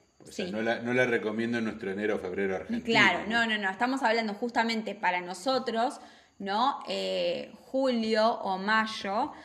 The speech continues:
Speaker 2: bueno, principalmente julio, para el nueve de julio hace frío,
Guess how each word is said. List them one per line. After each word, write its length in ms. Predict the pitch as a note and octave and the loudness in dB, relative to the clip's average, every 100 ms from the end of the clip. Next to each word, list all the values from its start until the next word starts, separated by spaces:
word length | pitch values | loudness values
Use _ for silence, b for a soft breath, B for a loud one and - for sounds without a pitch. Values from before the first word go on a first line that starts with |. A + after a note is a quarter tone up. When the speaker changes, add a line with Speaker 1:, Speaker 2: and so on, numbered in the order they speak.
| B | B
Speaker 2:
bueno, 140 | - G3 | -6 -4
principalmente 600 | G3 F#3+ G#3 A#3+ A#3+ A#3+ | -4 0 2 4 2 -2
julio, 720 | - C#4 C#4+ G#3+ F#3+ A3 D4+ B B B | -2 -2 0 2 2 2 0 B B B
para 140 | - F#3+ | -6 -4
el 60 | F#3 | 0
nueve 120 | G#3 | 2
de 60 | A#3 | 2
julio 280 | A#3 A3+ A#3+ - | 2 4 4 4
hace 240 | - A#3+ A#3+ | -4 -4 -6
frío, 600 | - G#3+ A#3+ G3 F3 | -4 0 0 0 -4